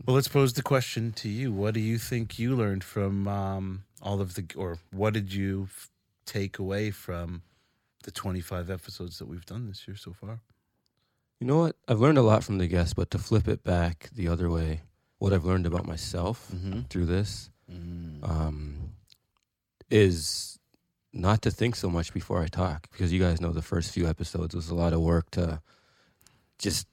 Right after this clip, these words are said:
Speaker 2: just for me to speak freely, and it was a different, just a different mindset for me being on a microphone or behind the microphone or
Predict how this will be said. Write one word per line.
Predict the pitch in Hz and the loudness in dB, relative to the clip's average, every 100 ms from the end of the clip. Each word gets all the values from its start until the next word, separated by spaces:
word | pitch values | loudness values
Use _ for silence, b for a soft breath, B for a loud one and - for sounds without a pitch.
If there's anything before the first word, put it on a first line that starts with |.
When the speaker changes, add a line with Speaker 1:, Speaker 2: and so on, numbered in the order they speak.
| _ | _
Speaker 2:
just | 131 113 | 4 4
for | 104 | 4
me | 104 | 2
to | 90 | 2
speak | - 95 - | 0 -2 0
freely, | 95 92 92 90 | 2 4 4 4
and | 85 78 80 | 2 -2 -2
it | |
was | 90 | -2
a | 95 | 2
different, | 127 113 113 90 - _ - | 2 2 2 0 -4 _ -6
just | 120 - | -4 -2
a | 95 | -4
different | - 92 95 87 | 0 -2 -2 -4
mindset | 85 80 80 - 78 | -2 -2 -2 -4 -4
for | - | -6
me | 85 82 | -2 -2
being | 80 85 82 | 0 0 0
on | 78 | -2
a | |
microphone | 76 80 80 - 85 80 | -2 -4 -6 -8 -4 -4
or | 78 | -4
behind | 73 78 78 78 | -4 -4 -4 -4
the | 76 | -6
microphone | 78 78 - 90 90 90 | -6 -8 -8 -8 -6 -6
or | 82 | -8